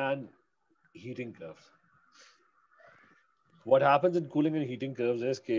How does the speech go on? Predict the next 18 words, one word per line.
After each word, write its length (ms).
uh, 460
किसी 140
सब्सटेंस 380
को 80
आप 120
हीट 240
कर 80
रहे 100
हो, 120
ठीक 140
है? 100
For 140
example, 420
पानी 340
है, 160
एच 220
टू 160
ओ, 40